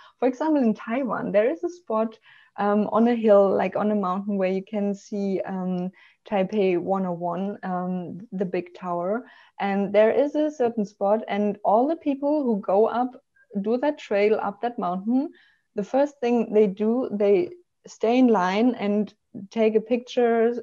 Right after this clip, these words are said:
of themselves, um, with the tower in the background. And this was, for example, one point where I didn't want to stop, because I was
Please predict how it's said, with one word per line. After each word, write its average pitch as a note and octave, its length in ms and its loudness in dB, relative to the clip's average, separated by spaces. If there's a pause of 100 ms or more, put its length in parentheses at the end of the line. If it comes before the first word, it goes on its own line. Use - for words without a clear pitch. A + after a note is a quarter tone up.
(120)
of G#3 160 -2
themselves, F#3+ 880 -4
um, F#3 360 -8
with F3+ 180 -8
the F3 340 -2
tower F#3 280 -2
in F3 80 -8
the E3+ 80 -6
background. E3+ 540 -8
And G3 260 -2 (420)
this C#4+ 260 0
was, D4 220 0
for A#3 160 -4
example, G#3+ 460 0
one F#3 540 -2
point F#3+ 380 -6
where F3+ 300 -2
I F3+ 80 -2
didn't G3+ 280 0
want F3 180 -6
to F3+ 100 -20
stop, G3 320 -6
because F#3+ 300 -8
I F#3 60 -6
was F#3 200 -6